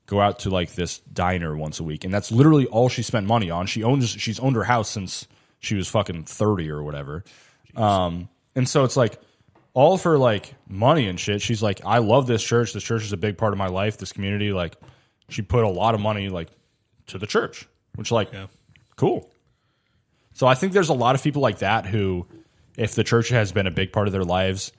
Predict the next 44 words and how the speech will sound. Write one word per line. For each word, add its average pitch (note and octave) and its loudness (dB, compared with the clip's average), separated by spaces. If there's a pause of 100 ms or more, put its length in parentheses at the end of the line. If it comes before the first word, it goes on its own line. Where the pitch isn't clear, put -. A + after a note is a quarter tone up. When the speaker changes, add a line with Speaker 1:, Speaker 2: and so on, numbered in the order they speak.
(180)
Speaker 1:
if A#2 -2
they've C3+ 4
lived A#2+ 4
there B2+ 4
for, G2+ -2 (680)
'cause - 2
she's F3 0
lived E3+ 4
there D#3 4 (480)
for, A2+ 2
since C3 -2
bef-, - 4
way B2+ 4
before C#3 0
my G2+ 2
mom G#2 2
was E2+ -6
born, D#2 -10 (440)
you A2+ 2
know? G#2+ 4
So, A2 2
like, G2+ 0
if A2+ -6
she's, D#3+ 0
if B2+ 2
someone's F3 0
lived A#2+ 2
there B2+ 4
for A2 -4
sixty - -4
years G2 -2
and A2+ -2
been F#2 -4
going F#2+ -4
to F2 -6
that F2 -4
same F#2 -6
church, F#2 -6
it's F2+ -10
like, D2 -8 (480)
people A2 0
are F#2+ 2
gonna F2 -4
be E2 -8